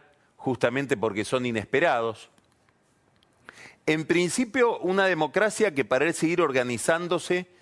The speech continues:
alrededor de dos fuerzas, que no son dos partidos, son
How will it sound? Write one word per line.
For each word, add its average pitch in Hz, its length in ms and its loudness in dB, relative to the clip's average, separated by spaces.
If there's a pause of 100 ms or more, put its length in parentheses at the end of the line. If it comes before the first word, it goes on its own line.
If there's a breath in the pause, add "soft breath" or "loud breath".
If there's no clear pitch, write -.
(260 soft breath)
alrededor 123 540 2
de 151 80 2
dos 147 160 0
fuerzas, 101 840 -2 (800 soft breath)
que 180 120 2
no 226 200 0
son 156 420 0
dos 110 160 0
partidos, 82 1040 -4 (1300 soft breath)
son 233 580 -2